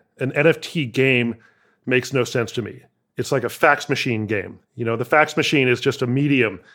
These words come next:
How do you make a game out of that? It's not fun. N F Ts are a very, very good instrument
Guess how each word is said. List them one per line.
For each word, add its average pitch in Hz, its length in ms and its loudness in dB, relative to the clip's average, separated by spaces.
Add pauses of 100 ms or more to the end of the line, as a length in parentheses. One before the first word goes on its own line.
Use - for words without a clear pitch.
(200)
How 139 100 0
do 160 60 2
you 160 40 4
make 139 140 2
a 127 60 2
game 123 280 2
out 110 120 2
of 104 100 -4
that? 101 200 -4
It's 127 240 -8
not 131 160 -2
fun. 120 320 -2 (420)
N 127 100 -2
F 139 120 -2
Ts 135 260 -2
are 123 180 0
a 110 60 -4
very, 175 360 4
very 139 240 2
good 123 240 -2
instrument 117 560 -6